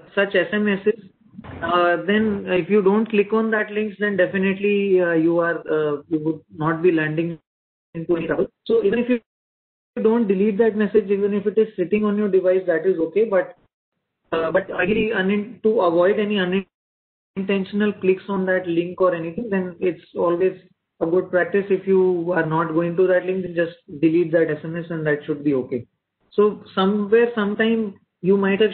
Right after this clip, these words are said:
shared your phone number with some, uh, you know,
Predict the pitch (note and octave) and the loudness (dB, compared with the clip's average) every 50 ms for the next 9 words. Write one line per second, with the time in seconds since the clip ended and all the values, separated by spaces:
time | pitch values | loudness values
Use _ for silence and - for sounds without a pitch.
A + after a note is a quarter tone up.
0 | - - F#3+ F#3 F#3 F#3 G3+ G#3 G#3 G3 - F#3 F#3 F#3 F#3 F#3+ F#3 F#3 F#3 G3+ | 0 0 2 2 4 4 4 2 2 2 0 0 0 0 2 0 0 2 2 2
1 | G3 F#3 F3 F#3+ F#3 - - F#3+ F#3 F3+ F3+ F#3 F3 F3+ F3+ E3+ E3 D#3+ D#3+ D#3 | 2 4 2 2 0 0 -2 -4 -2 0 0 -2 -2 -4 -4 -2 0 2 2 2
2 | D#3+ E3+ E3+ F#3+ G3 F3+ - | 2 0 0 -2 -6 -8 -10